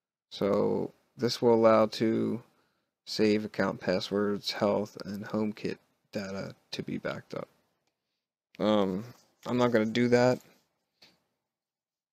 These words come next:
Uh, it would be a good idea for someone if they're worried about someone actually hacking their backup, because it is actually possible to hack someone's iPhone backup.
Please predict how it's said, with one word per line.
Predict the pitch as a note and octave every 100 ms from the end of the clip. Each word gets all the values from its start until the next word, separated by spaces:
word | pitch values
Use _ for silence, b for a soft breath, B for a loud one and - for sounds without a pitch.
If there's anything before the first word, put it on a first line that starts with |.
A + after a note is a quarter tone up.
| _
Uh, | A#2 G#2+ G2+ D#2
it |
would | G#2+ A2+
be | G2+ A2 A2
a | G#2 G2+
good | - A#2+ A2+
idea | G#2 A2 A#2 A#2
for | -
someone | A2+ - A#2 A#2+ A2+
if | G#2
they're | D3+ F#2+
worried | G2+ A2+ G#2+
about | G2 G#2
someone | - A2 A2 G2
actually | A2 A2 - G2 G2
hacking | F#2+ - A2 - G#2+ G#2+
their | G2
backup, | - G2 A#2 A#2 - -
because | F2+ G#2 F#2+ - B B -
it | F2+
is | G2+ A2
actually | G#2+ G#2+ - G2+
possible | - G2 G#2 - A2 G#2+
to | G#2+ G#2+
hack | F#2+ -
someone's | - F#2 G2 G2+ G#2
iPhone | F#2 - G#2 G2
backup. | G2+ G2 - A2